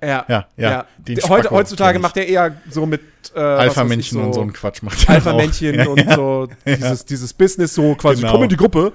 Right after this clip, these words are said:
Speaker 2: Genau,
Speaker 1: und so.
Speaker 2: ja, ja.
Speaker 1: Und irgendwelche, so, auf jeden Fall, der hatte irgendwie ein Posting gemacht auf Insta oder so. Warte mal, wo ist denn das hier in dem Video? Oder, oder hat das verlinkt?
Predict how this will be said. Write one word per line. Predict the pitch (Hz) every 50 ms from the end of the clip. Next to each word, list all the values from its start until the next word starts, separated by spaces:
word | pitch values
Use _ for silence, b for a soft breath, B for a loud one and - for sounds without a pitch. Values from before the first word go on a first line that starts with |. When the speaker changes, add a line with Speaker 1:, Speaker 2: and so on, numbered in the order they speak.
| b b b b
Speaker 2:
Genau, | - 127 120 120 117 117 120 120 131
Speaker 1:
und | 147 139
so. | 117
Speaker 2:
ja, | 117
ja. | 117 113 110 113 110 104 - _
Speaker 1:
Und | 139 135
irgendwelche, | 147 165 165 156 - 139 b b b
so, | - - 175
auf | 175 151
jeden | 214 254 202
Fall, | - 233 240 240 233
der | - - 208 240 214
hatte | 247 240 247
irgendwie | - - 233 226 196 190 190
ein | 185
Posting | - - 190 208 262 302 - - - 277 285 294 311 349 311 - _ _ _
gemacht | 240 233 233 240 262 254 - -
auf | 170 156 - - -
Insta | 185 254 - - - 254 262 262 247
oder | 247 247 254 254 254
so. | 233 254 262 269 277 294 320 311 _ _ _
Warte | - - -
mal, | 113 110 -
wo | 151
ist | - -
denn | 180
das | 123 110 -
hier | - 120
in | 117
dem | 117 117 113
Video? | 120 120 117 117 113 113 113 _ _ _ _ _ _ _ _ _ _
Oder, | 139 127 113 123 - -
oder | 190 196 180
hat | 190 190
das | 156 -
verlinkt? | - 151 135 135 131 123 117 - _ -